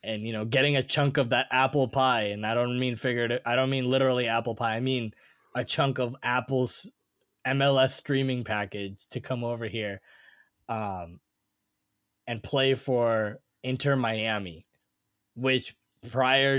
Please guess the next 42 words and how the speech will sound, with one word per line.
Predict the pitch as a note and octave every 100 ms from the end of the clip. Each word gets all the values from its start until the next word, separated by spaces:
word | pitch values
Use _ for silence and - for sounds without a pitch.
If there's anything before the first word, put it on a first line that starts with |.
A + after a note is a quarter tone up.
| B2+
to | - C3+ B2
him | A#2 C3+ A#2+
coming | B2+ B2+ C3+
was | B2 G#2+
one | B2+ B2
of |
the | B2
worst | A2+ A#2 -
teams | A#2 G#2+ A2
in |
the | G2+
league, | G2 F#2
like | G2+ G2+
a |
bottom | G#2 - A2 G#2+ G#2+ G#2+ -
three | G2+ F#2+
team | F#2+ A#2 G#2 G2+
in | G2
the | F#2+
M | F#2+
L | F2+ F2
S. | G2 _ _ - - - - _ _
And | C3+ C#3 C#3 C#3 C3 C3+ _ _ _ _ _ _ _ _ _ _ _ _ _ _ _
he | - - C3+
comes | D#3+ D3+ C#3+
in | C#3+ E3+ F#3 -
and | C#3 C#3 C#3 B2
he | A2+ C#3+
immediately | C3+ C3+ D3+ D3+ C#3+ C3 B2+
makes | A#2+ A#2 -
a, | A#2 G#2 - _ _ _
a | A2+
name | A#2 A#2+ B2 B2+ B2+ B2 - _ _ -
for | D3+
the | A#2+
team, | - D#3+ F3 G3+ B3 C4 _ _ _ _ _ -
right? | A#2+ D3+
He | C#3
brings | A2+ C#3+ D#3
a | D3
couple | D3+ D3 C#3+
players, | - B2 C3+ D3